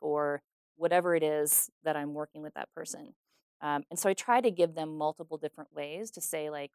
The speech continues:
"Well, here are all the ways that you can get in touch with me, and here's the ways I'm gonna be most responsive," right? And just know, if you send me an email, I view that as not urgent.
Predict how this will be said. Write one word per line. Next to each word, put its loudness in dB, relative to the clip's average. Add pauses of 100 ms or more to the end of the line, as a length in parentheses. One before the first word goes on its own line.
"Well, -20
here 2
are 2
all 2
the 0
ways -8
that -10
you -10
can -14
get -4
in -8
touch -20
with -20
me, -18 (520)
and -6
here's 0
the 0
ways 6
I'm -6
gonna -10
be -10
most -14
responsive," -14 (320)
right? -10 (120)
And -2
just 0
know, 8
if -6
you -12
send -6
me -2
an 0
email, 0
I 2
view -2
that 2
as -6 (180)
not -8
urgent. -18